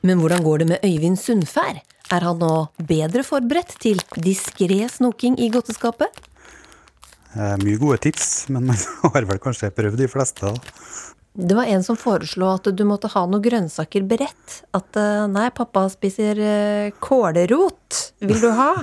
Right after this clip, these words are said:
Speaker 2: <laughs> Ja, ja. <laughs> Det er jo en god, eh, et godt forslag, det. Ja, det er jo sikkert en effektiv sak, det. Nå spiser han her veldig mye grønnsaker, da, uansett, da, så kan jo være han slår til på den,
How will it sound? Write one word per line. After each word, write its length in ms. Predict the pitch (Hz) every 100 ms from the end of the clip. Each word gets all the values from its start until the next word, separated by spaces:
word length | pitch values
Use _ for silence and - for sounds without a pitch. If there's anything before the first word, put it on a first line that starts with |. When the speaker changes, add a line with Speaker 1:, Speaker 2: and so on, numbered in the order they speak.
| 185
Speaker 2:
<laughs> 320 | 143 165 156 _ _ -
Ja, 60 | 123 143
ja. 20 | - - - - - -
<laughs> 540 | - - - 101 -
Det 260 | 123 - 156
er 80 | 135
jo 80 |
en 140 | 117 117
god, 320 | 113 120 127
eh, 240 | 127 120 110 - _ _ _ - - - - _ -
et 100 | 131
godt 160 | 113 110
forslag, 380 | 147 - 104
det. 140 | 104 110 - _ _ -
Ja, 140 | 123 127
det 60 |
er 80 | 101
jo 20 | - - - _
sikkert 320 | - 110 104
en 80 | 120
effektiv 360 | 110 101 90 127
sak, 240 | - 110 -
det. 160 | 110
Nå 80 | 123
spiser 380 | 113 143 117 101
han 140 | 127 127
her 100 | 127
veldig 240 | 131 101
mye 280 | 107 107 107
grønnsaker, 400 | 104 90 95 117
da, 120 | 131 120
uansett, 240 | 101 123
da, 120 | 135 123
så 100 | 131
kan 160 | 131 104
jo 60 |
være 120 | 107 113
han 80 |
slår 240 | - 131 107
til 120 | 98
på 80 | 117
den, 100 | 123